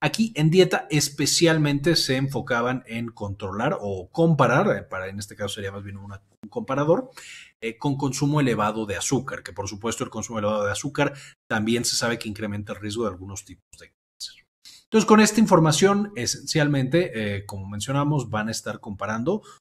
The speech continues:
o van a estar trabajando principalmente sobre tres grandes edulcorantes. El primero, el aspartame, que se encuentra en un chorro de productos,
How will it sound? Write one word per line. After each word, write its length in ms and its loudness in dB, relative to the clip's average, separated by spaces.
o 80 -10
van 180 -2
a 20 -4
estar 240 -4
trabajando 440 -4
principalmente 840 2
sobre 300 -10
tres 420 -6
grandes 460 -4
edulcorantes. 760 -14
El 100 -6
primero, 420 6
el 120 -6
aspartame, 720 2
que 120 -4
se 100 -2
encuentra 560 -4
en 160 -4
un 140 0
chorro 260 4
de 60 2
productos, 480 4